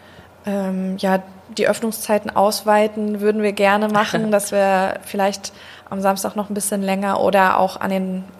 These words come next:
Speaker 1: Donnerstag und Freitag ein bisschen länger abends noch aufhaben
Speaker 2: Mhm.
Speaker 1: oder nachmittags. Das sind so die nächsten Ziele. Und dann mal gucken, was so, äh, noch passiert mit dem Kaffee. Also wir sind da
Speaker 2: Ja.
Speaker 1: immer sehr offen und,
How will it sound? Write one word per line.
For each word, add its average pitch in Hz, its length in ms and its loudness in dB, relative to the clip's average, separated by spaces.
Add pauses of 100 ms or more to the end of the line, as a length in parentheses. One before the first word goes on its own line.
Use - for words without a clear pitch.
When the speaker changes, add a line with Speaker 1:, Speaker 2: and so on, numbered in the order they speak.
(100)
Speaker 1:
Donnerstag 190 360 -2
und 190 100 -8
Freitag 190 320 -4
ein 202 40 -4
bisschen 196 240 -4
länger 196 520 2
abends 208 320 0
noch 208 140 -2
aufhaben 214 720 0
Speaker 2:
Mhm. 127 60 -6 (220)
Speaker 1:
oder 202 140 -2
nachmittags. 208 760 0 (1080)
Das 196 180 -2
sind 196 140 -2
so 190 180 0
die 185 220 0
nächsten 190 540 0
Ziele. 185 360 2
Und 190 180 2
dann 190 120 6
mal 208 120 6
gucken, 214 340 -6
was 214 220 2
so, 214 440 2 (100)
äh, 202 200 -2
noch 202 400 -4 (300)
passiert 190 640 0
mit 170 120 -4
dem 180 120 -4
Kaffee. 180 340 0
Also 190 280 2
wir 190 100 6
sind 208 180 2
da 226 60 6
Speaker 2:
Ja. - 60 2
Speaker 1:
immer 208 200 6
sehr 202 440 6 (500)
offen 214 360 2
und, 185 580 0